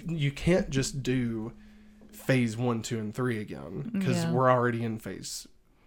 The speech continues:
Speaker 1: we've already done phase three. We already did
Speaker 2: Yeah.
Speaker 1: Endgame. You can't go back to the first Avengers,
Speaker 2: No.
Speaker 1: you know?
Speaker 2: No, you can't.
Speaker 1: So, so, yeah. Um, I don't know. That's, that's mainly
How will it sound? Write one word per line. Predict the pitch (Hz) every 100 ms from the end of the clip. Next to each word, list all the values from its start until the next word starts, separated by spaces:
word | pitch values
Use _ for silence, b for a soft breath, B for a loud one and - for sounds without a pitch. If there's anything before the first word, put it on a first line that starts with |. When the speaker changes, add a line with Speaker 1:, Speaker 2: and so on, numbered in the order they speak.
| -
Speaker 1:
we've | 143 135
already | 139 127
done | 139 139 117
phase | 110 87 -
three. | -
We | 127
already | 175 170 131
did | 127
Speaker 2:
Yeah. | 123
Speaker 1:
Endgame. | 113 104 107 123
You |
can't | - 143 -
go | 131
back | 117 117 -
to | -
the | 113 110
first | 117 98 -
Avengers, | 107 147 190 170 160 160 160
Speaker 2:
No. | 170
Speaker 1:
you | 123
know? | 117 123 131
Speaker 2:
No, | 202 202
you | 196 185
can't. | - 262 262 - b b b b b b _
Speaker 1:
So, | - 139 127 117 110 B B B B B B -
so, | - 165 160 147 - -
yeah. | 214 131 113 - _ -
Um, | 160 165 165 165 - - - _ _ _ _ _ _ _ - - b b b b b -
I | 185
don't | 180
know. | 139
That's, | 127 151 170 - - -
that's | 190 180
mainly | 151 151 156 151 147 147